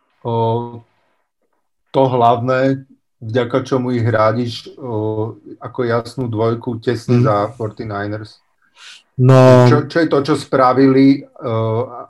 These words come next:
Speaker 1: aby, aby tá sezóna bola jednoznačne lepšia ako tú, ktorú mali?
Speaker 2: Hej. No, tak, e, na to je celkom ľahká odpoveď za mňa. Jednak sa im vrátilo veľa hráčov z opt-outu.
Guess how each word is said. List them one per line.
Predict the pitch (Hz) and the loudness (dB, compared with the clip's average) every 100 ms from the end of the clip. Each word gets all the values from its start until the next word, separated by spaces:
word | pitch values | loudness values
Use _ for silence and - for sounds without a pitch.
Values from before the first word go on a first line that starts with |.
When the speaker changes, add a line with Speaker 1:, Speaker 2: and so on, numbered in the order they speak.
| - | -14
Speaker 1:
aby, | 120 127 123 - | -10 -8 -8 -10
aby | 123 113 | -10 -8
tá | 120 113 | -8 -8
sezóna | 123 117 117 110 | -6 -6 -6 -6
bola | 117 110 | -4 -4
jednoznačne | 107 110 120 113 117 - 117 | -4 -6 -6 -6 -8 -10 -8
lepšia | 110 104 - - 117 | -6 -6 -10 -8 -6
ako | 107 107 | -6 -8
tú, | 113 110 110 _ | -12 -12 -12 _
ktorú | - 120 104 | -16 -12 -10
mali? | 101 107 104 _ - | -10 -12 -16 _ -16
Speaker 2:
Hej. | 113 123 120 120 127 _ _ _ _ 135 | -8 -6 -6 -8 -12 _ _ _ _ -4
No, | 151 175 175 180 175 | 0 0 -2 -4 -10
tak, | 180 - - | -10 -10 -2
e, | 180 175 175 | 0 2 0
na | 170 180 | -2 -4
to | 247 | -4
je | 220 | -4
celkom | 208 208 190 | -6 -4 -4
ľahká | 156 - 214 | -4 -4 -2
odpoveď | 170 127 170 160 | -2 -2 -2 -2
za | 160 170 | -2 -2
mňa. | 175 180 180 | -2 -4 -4
Jednak | 147 160 180 | -6 -6 -8
sa | - 190 | -6 -6
im | 180 135 | -4 -4
vrátilo | 143 156 196 180 | -4 -4 -4 -4
veľa | 147 160 151 | -2 -2 -2
hráčov | 147 151 185 165 | -4 -4 -4 -6
z | - | -6
opt-outu. | - 151 - 156 156 156 160 160 175 | -8 -8 -6 -4 -4 -2 -2 0 -2